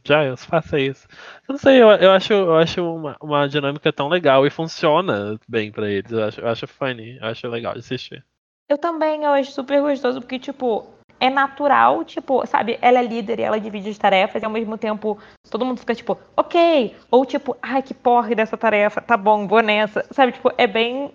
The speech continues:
Speaker 2: é bem orgânico da dinâmica deles, não parece só, tipo, sei lá, não parece que é, tipo, alguém jogando videogame, sabe, mandando, tipo, "Fulano vai fazer tal coisa, <laughs> fulano vai fazer tal coisa", é bem uma interação de equipe.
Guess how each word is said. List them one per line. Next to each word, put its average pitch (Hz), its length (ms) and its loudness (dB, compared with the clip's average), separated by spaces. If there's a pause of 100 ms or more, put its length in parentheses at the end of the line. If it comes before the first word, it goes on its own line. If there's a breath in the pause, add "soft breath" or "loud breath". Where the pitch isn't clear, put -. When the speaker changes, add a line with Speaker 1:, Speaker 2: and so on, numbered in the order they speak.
(120)
Speaker 2:
é 254 80 0
bem 233 280 -4
orgânico 220 720 -2
da 190 140 -4
dinâmica 202 520 -2
deles, 220 540 -2 (480)
não 247 220 0
parece 226 560 2
só, 202 260 2
tipo, 185 800 -4 (720)
sei 330 200 -2
lá, 269 140 4
não 240 140 -8
parece 254 340 0
que 262 80 -4
é, 254 40 -2
tipo, 254 240 -4
alguém 214 260 0
jogando 202 300 -2
videogame, 180 480 -2
sabe, 180 260 -4
mandando, 175 400 -6
tipo, - 180 -20
"Fulano 185 360 -4
vai 180 100 -6
fazer 165 220 -12
tal 170 120 -6
coisa, - 240 -8 (560)
<laughs> - 140 -20
fulano - 520 -6
vai 202 160 -4
fazer 180 120 -12
tal 202 140 -2
coisa", 202 380 -6 (480 loud breath)
é 226 120 -2
bem 214 240 -2
uma 247 140 -4
interação 220 800 -4 (180)
de 208 420 -8
equipe. 196 480 -6